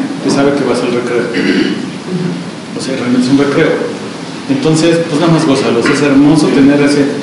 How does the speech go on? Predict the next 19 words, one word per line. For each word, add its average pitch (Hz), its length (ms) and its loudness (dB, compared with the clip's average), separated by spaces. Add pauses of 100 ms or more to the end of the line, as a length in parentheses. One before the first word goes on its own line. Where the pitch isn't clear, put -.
(140)
sentimiento, 143 500 4
"Ay, 202 100 4
me 180 80 4
voy 208 120 4
a 208 40 4
dormir 156 360 4
porque 143 220 2
me 135 100 4
voy 165 160 4
de 180 100 4
recreo". - 520 0
O - 420 2
sea, - 140 2
se - 140 2
acabó 214 380 4
ahorita 185 460 4
mi 147 140 6
clase, 139 360 2
¿no? 233 280 2